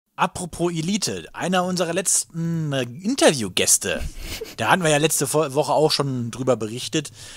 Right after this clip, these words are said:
Rainer Gottwald ist ja jetzt bei Promi Big Brother und im Promi Big Brother Haus. Ich bin da, ich steig da ehrlich gesagt noch nicht ganz durch. Als ich noch,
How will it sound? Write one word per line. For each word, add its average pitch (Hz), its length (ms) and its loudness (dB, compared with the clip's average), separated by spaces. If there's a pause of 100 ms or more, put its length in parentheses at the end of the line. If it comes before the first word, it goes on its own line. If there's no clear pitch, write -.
(160)
Rainer 185 460 2
Gottwald 135 500 2
ist 117 140 0
ja 127 80 0
jetzt 127 460 -2
bei 113 260 -2
Promi 190 360 -2
Big 101 180 -8
Brother 98 380 -2
und 104 260 -6
im 101 320 -6 (520)
Promi 110 560 -6
Big 107 280 -8
Brother 104 420 -4 (180)
Haus. - 600 -8 (560)
Ich - 160 -14
bin 135 140 -4
da, 117 100 0
ich - 140 -2
steig 127 200 0
da 127 80 -4
ehrlich 117 220 0
gesagt 127 200 0
noch 117 60 -4
nicht 110 160 -6
ganz 110 180 -2
durch. 117 240 -4
Als 110 140 -6
ich 131 100 -8
noch, 139 140 -2